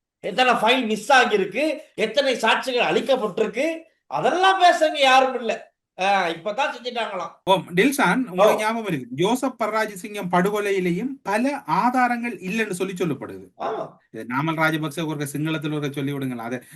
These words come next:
Speaker 2: அது போன்று அங்கால ரவி, மாமனிதர் ரவிராஜ் படுகொலை, மாமனிதர் ஜோசப் பரராஜசிங்கம் படுகொலை,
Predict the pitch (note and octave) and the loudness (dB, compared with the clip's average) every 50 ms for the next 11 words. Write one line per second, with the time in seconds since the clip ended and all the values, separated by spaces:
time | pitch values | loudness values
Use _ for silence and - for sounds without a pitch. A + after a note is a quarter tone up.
0 | D3 - A#2 C3 D#3+ D#3 D#3 D#3 D#3 D#3 D#3 E3 E3 E3+ E3 D#3 D3+ C#3+ C#3 C#3+ | -16 -8 -4 -4 -2 0 0 0 0 0 0 -2 -2 -2 -4 -4 -4 -4 -4 -2
1 | D3+ D3+ D3 D3 C#3 C3 C3+ C3+ D3 D#3+ E3 D#3+ C#3+ C3+ C3+ C#3 D3 D3+ D3 D3 | 0 0 0 0 0 0 0 0 0 0 -2 -2 -2 -2 -2 -2 -2 -4 -4 -4
2 | C#3+ C3+ C3+ C#3 C#3+ D3+ D#3 D#3 D3+ D3+ E3 D#3 D#3 D#3 D#3+ D#3+ D#3 D3+ C#3+ C#3 | -4 -4 -4 -4 -4 -2 -4 -6 -6 -6 -6 -4 -4 -2 -4 -4 -4 -4 -4 -4
3 | C#3 C#3 C#3 C#3 C3+ C3 B2 C#3 C#3+ - E3+ D3 D3+ D3+ D#3 D3+ D3+ D3+ D3+ D#3 | -4 -2 -2 -2 -2 -2 -2 -4 -4 -6 -8 -8 -6 -4 -2 -2 -2 -2 -4 -4
4 | D#3 D3+ D3+ D3+ D#3 D#3+ D#3 D#3 D#3+ | -4 -4 -4 -4 -4 -2 0 0 0